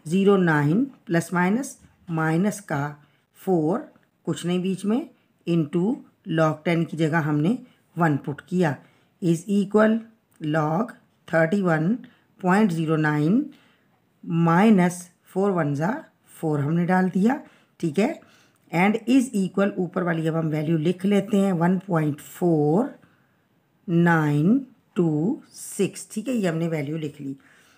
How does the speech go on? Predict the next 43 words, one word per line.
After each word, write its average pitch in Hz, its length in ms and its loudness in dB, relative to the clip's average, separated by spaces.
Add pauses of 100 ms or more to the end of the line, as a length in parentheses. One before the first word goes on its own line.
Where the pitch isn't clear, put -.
(180)
अब 208 240 -4
आप 233 220 0
ये 262 120 -2
बात 214 260 0
जानते 156 420 -2
हैं, 185 280 -6
हमने 165 280 -6
हर - 160 -8
सवाल 143 320 -6
में 170 180 -4
आपको 170 280 -4
बताया 170 500 0 (400)
और 156 80 0
आप 156 200 2
अच्छे 175 300 -4
बच्चे 175 360 -2
हैं 170 200 0
तो 170 100 -4
यकीनन 185 560 0
मेरा 175 240 2
बेटा 160 280 -4
आपको 170 340 -4
ये 165 180 0
याद 151 300 -2
हो 160 60 -2
जाएगी 185 300 0
बात। 214 280 -2 (440)
आप 220 300 0
इसको 165 640 -6
यहाँ 185 560 0 (100)
पर 165 120 -2
ले 147 240 0
आएं, 160 240 -2 (440)
समझे 208 400 0
कि 156 280 -8 (120)
आपका 143 320 -10
कैरेक्टरिस्टिक 170 720 -10
आपने 156 320 -8 (200)
दुरुस्त 202 360 -4
करना 143 340 -10
है, 135 260 -10
ठीक 175 220 -16
है। 262 180 -2